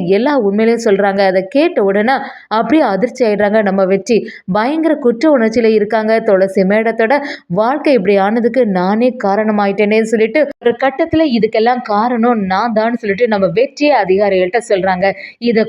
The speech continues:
கொஞ்சம் கூட நம்ம துளசியும் எதிர்பார்த்திருக்க மாட்டாங்க. இனி துளசியோட முடிவு என்னவா இருக்கும், அதே மாதிரி யார் இதுக்கு பின்னாடி இருந்தாங்கன்னு சொல்லிட்டு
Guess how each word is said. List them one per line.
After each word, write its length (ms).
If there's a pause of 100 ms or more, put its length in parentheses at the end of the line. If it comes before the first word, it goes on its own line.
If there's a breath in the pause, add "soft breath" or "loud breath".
கொஞ்சம் 320
கூட 80 (120)
நம்ம 100 (160)
துளசியும் 500
எதிர்பார்த்திருக்க 600
மாட்டாங்க. 360 (140)
இனி 160 (100)
துளசியோட 460 (140)
முடிவு 280 (160)
என்னவா 260 (160)
இருக்கும், 320 (380 loud breath)
அதே 240 (120)
மாதிரி 240 (180)
யார் 280
இதுக்கு 300
பின்னாடி 380
இருந்தாங்கன்னு 440
சொல்லிட்டு 240